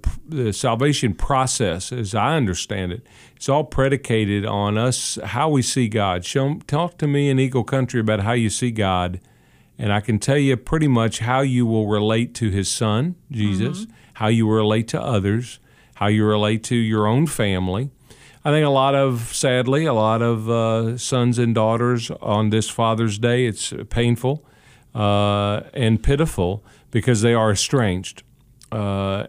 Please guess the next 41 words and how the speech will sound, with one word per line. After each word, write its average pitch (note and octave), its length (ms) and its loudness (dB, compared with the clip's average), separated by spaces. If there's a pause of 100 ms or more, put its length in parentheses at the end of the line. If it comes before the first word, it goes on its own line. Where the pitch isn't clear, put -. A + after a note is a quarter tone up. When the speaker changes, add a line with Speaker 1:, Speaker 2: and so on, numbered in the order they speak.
Speaker 1:
and G#2 240 -2
they G#2+ 120 2
don't, A2 260 0 (100)
they'll G#2+ 200 0
never A2 340 0
talk A2+ 340 -2
to B2 100 -2
their A2 180 -2
dad. G2+ 420 -8 (180)
Speaker 2:
Mm-hmm. F#3 300 -10
Speaker 1:
I - 20 -6
mean, A2+ 200 -4
I G2+ 140 0
have A2 140 0
friends A#2+ 480 0
who G2+ 280 0 (400)
have G#2 380 -2
cut D3 220 2
off B2 320 2
a - 40 -6
relationship G#2+ 600 -4
with A2+ 160 -8
a G#2+ 60 -10
dad G#2 360 -4
for B2+ 180 -2
a A#2+ 60 -2
variety C3 460 2
of G2+ 120 -2
reasons, G2 380 -2
some B2 220 0
good, A2 240 2
some A2+ 200 0
not A2 240 0
so A2+ 160 -4
good. G2 300 -6 (500)
They A#2 160 2
just B2+ 360 0
cannot A2 600 0
make B2 440 0
it A2 200 -6
anymore A2+ 600 0